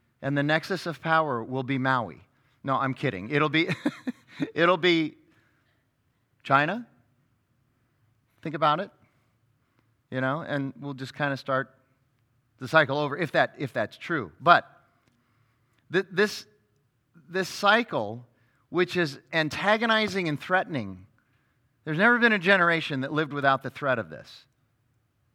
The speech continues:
Never been a generation in the history of humanity that lived without the threat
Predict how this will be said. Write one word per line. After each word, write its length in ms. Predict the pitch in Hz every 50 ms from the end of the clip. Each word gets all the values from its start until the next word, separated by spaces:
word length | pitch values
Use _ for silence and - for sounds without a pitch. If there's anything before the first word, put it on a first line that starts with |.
| _ _ _ _ _ _ 131
Never 420 | 135 147 160 175 185 180 208 214
been 280 | 196 170 185 175 175 180
a 160 | 170 151 139
generation 880 | 127 113 - 135 147 156 185 196 185 165 131 120 117 - - 143 135 143
in 100 | 131 117
the 60 | 110
history 340 | 117 139 175 180 - - 196
of 80 | 196
humanity 540 | 170 175 170 156 135 127 127 127 127 123 131
that 160 | 123 107 117
lived 320 | 117 135 147 160 165 151 143
without 440 | 143 135 117 131 127 131 - - -
the 60 | 120
threat 380 | - - 131 127 110 90 71